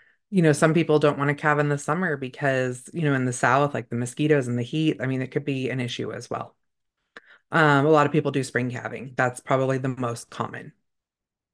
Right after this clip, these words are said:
And then you sell in the fall, or sell ca-, sell weaned calves in the fall. Um, that's kind of the more commercial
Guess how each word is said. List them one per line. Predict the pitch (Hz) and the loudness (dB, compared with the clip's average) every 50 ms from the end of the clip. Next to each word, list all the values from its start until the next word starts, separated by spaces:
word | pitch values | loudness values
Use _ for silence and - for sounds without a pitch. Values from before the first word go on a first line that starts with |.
| _ _ _ _ _ _ _ _ _ _ _ - | _ _ _ _ _ _ _ _ _ _ _ -2
And | 151 156 147 | 2 4 4
then | 143 139 | 4 4
you | 139 131 | 2 2
sell | - - 123 127 | 0 0 0 0
in | 123 120 | 0 -2
the | 123 120 | -4 -4
fall, | - 113 - - _ _ _ _ _ _ _ _ _ - | -4 -6 -8 -10 _ _ _ _ _ _ _ _ _ -6
or | 180 147 139 | -4 -2 -2
sell | 135 - 127 131 | 0 0 0 0
ca-, | - - 131 - - 185 | 0 -2 -4 -4 -6 -4
sell | 143 - 156 147 | 0 2 2 2
weaned | 139 131 131 131 135 | 2 0 -2 -4 -4
calves | - - 120 117 120 120 - | -4 -4 -4 -4 -4 -6 -8
in | 120 120 | -8 -6
the | 123 120 | -6 -6
fall. | - 123 92 - 139 147 156 | -6 -6 -4 -6 -6 -8 -8
Um, | 139 139 131 123 123 | -6 -6 -4 -4 -4
that's | 123 123 120 - | -4 -6 -8 -6
kind | - 139 127 | -4 -2 -2
of | 120 127 | -2 -4
the | 127 135 | -6 -4
more | 131 123 123 | -4 -4 -4
commercial | - - 131 123 120 - - 123 120 120 120 117 - | -6 -6 -6 -4 -4 -2 -2 -2 -2 -2 -6 -8 -10